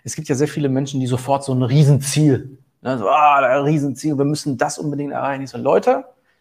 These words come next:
denkt immer dran, small steps are beautiful." Ja? Schritt für Schritt. Lass uns erstmal kleine Schritte erreichen und danach werden wir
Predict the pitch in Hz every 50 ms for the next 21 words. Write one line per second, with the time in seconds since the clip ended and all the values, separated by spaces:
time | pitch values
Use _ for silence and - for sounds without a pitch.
0 | _ _ _ - 143 151 - 180 185 196 170 160 180 185 180 - - 147 151 165
1 | 180 175 - - - 170 170 - - 147 131 117 175 190 190 156 - - 113 101
2 | - - _ _ _ _ - 127 147 180 226 226 - - _ _ _ _ _ -
3 | - - - - 208 254 233 - - - - _ - - 170 156 - - 143 131
4 | - - - - 202 - - 196 - 156 170 170 - 160 156 - - - 196 -
5 | 233 240 226 220 - - - 190 180 - - - - - 143 147 147 147 147 -
6 | 147 139 139 139 - - - _ _ _ 131 131 120 143 135 165 180 180 170 156
7 | 139 151 147 143 139 139 135 131 127 127